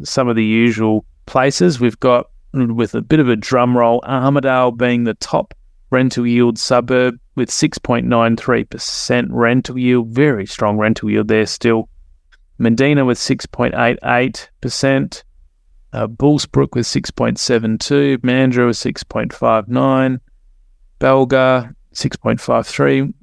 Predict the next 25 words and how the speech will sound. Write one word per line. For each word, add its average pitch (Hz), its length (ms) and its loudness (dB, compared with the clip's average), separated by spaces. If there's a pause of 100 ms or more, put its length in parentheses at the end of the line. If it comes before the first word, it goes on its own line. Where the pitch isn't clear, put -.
(120)
Callista, 135 800 0
we've 127 100 -8
got 127 220 -4
Ridgewood 135 520 2 (120)
in 127 220 0
there, 127 260 0
Greenfields, 131 960 -2
Cannington, 131 720 0 (120)
Haynes, 131 640 -2 (800)
Gosnells, 127 800 0
Seville 175 400 0
Grove, 113 600 0 (460)
Gilman, 127 580 2 (440)
Camillo 123 600 2
and 110 280 -4
Parmelia. 139 920 2 (960)
And 113 500 2
we've 113 80 0
got 113 180 -2 (140)
rental 135 300 0
yields 117 340 2
ranging 117 480 2
from 107 440 0 (280)
six - 220 -2
point 117 320 -2